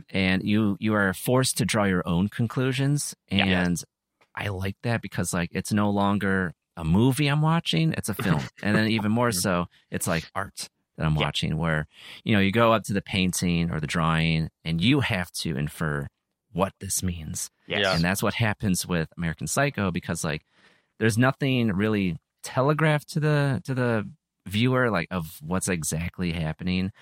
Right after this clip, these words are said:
Speaker 1: There's no
Speaker 3: Yeah.
Speaker 1: exposition dumps. It's, you see a peek into the main character's life, Patrick Bateman, who is this successful businessman
Speaker 2: Mm-hmm.
Speaker 1: in Wall Street,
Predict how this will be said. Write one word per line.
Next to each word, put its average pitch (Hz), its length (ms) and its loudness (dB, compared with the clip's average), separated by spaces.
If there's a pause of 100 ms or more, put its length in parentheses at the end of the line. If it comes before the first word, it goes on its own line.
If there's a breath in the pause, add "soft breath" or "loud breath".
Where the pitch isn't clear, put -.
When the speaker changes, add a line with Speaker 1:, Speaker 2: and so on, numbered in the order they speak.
Speaker 1:
There's 85 160 -4
no 92 100 4
Speaker 3:
Yeah. 82 80 0
Speaker 1:
exposition 90 680 -2
dumps. 87 380 0
It's, - 180 -6 (420 loud breath)
you - 80 -4
see 113 280 0
a - 160 -2
peek - 400 0 (120)
into 113 440 2
the 92 60 0
main 120 180 2
character's 107 420 -4
life, 92 300 -2
Patrick 90 320 -6
Bateman, 85 340 -2
who 85 400 -2
is 80 200 -6
this - 340 -6 (560)
successful - 720 -2
businessman 82 880 -2 (300)
Speaker 2:
Mm-hmm. 113 80 -2
Speaker 1:
in 107 160 2
Wall 87 240 0
Street, 82 680 -2